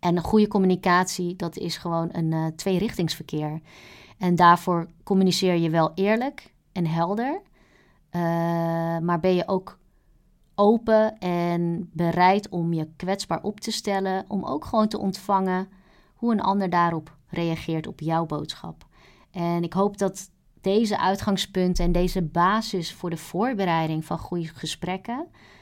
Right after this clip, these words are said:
dat dat je ook helpt om jouw volgende lastige gesprekken wel gewoon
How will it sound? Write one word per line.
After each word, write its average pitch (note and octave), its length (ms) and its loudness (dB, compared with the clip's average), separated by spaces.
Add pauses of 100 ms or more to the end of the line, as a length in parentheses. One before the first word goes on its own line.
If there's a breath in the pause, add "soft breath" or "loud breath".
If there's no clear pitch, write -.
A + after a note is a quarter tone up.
(460 loud breath)
dat E3 220 -6
dat G#3+ 200 2
je - 100 -6
ook F#3+ 200 0
helpt F3+ 640 0
om F#3+ 580 0 (260)
jouw F#3 220 -2
volgende G#3+ 800 0 (120)
lastige G#3 440 -6
gesprekken F3+ 760 -8 (280 soft breath)
wel F#3 320 2
gewoon E3+ 640 -2